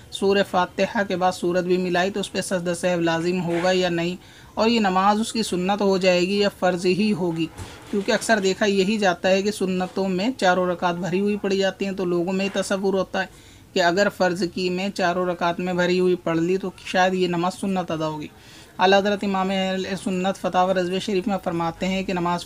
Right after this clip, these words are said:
فرض ہوئی اور اس میں کسی قسم کی خرابی بھی نہ ہوئی، بلکہ اس کی وضاحت بھی فرماتے ہیں کہ بعض فقہا نے آخر کی دو رکعتوں کے اندر سورہ فاتحہ کے بعد سورت کا ملانا یہ مستحب لکھا ہے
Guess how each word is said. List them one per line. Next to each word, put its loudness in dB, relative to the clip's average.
فرض 2
ہوئی 0
اور 6
اس 0
میں 0
کسی 0
قسم -2
کی 0
خرابی 0
بھی -2
نہ -2
ہوئی، 0
بلکہ 2
اس -2
کی 0
وضاحت 4
بھی -2
فرماتے -2
ہیں -2
کہ 0
بعض 4
فقہا 0
نے 0
آخر 4
کی 2
دو 2
رکعتوں 0
کے -2
اندر 0
سورہ -2
فاتحہ 0
کے 0
بعد 4
سورت 2
کا 0
ملانا 2
یہ 2
مستحب 2
لکھا 4
ہے -2